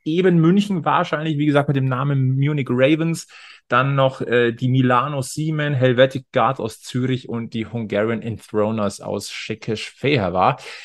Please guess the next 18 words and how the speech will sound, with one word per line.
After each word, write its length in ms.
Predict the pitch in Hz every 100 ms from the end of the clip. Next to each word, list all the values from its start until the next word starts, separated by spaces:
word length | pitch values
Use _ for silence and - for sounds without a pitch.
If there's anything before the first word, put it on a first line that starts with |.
| -
Das 200 | - 107
heißt, 320 | 113 131 139 _ -
dann 240 | 113 135 -
am 160 | 123 110
Ende, 460 | 123 135 135 98
wenn 100 | 113
ich 80 | 123
das 140 | 120 113
jetzt 140 | 107
richtig 220 | 131 127
gezählt 240 | 104 123 117
habe, 100 | 104
sind 80 | 113
das 140 | 104
sechzehn 380 | 110 120 - 110
Mannschaften. 680 | 95 127 - 90 - 123 131 - - - _
Und, 560 | 113 110 107 107 101
äh, 280 | - 107 107